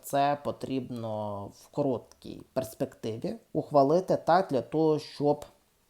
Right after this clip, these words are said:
було відновлено постачання озброєння для наших Збройних сил України. Ми вітаємо, знову ж таки, рішення адміністрації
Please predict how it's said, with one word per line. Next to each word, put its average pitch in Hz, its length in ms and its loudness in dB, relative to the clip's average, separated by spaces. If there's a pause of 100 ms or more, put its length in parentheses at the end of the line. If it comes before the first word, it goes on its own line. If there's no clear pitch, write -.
(460)
було 143 300 0
відновлено 135 640 0
постачання 143 840 -4
озброєння 135 880 0 (320)
для 135 500 4 (300)
наших 127 480 -2
Збройних 127 540 2
сил 110 300 -4
України. 170 640 0 (420)
Ми 151 260 0
вітаємо, 117 580 2
знову 117 200 -6
ж - 80 -16
таки, 113 360 -6
рішення 110 960 -2 (200)
адміністрації 147 1400 -2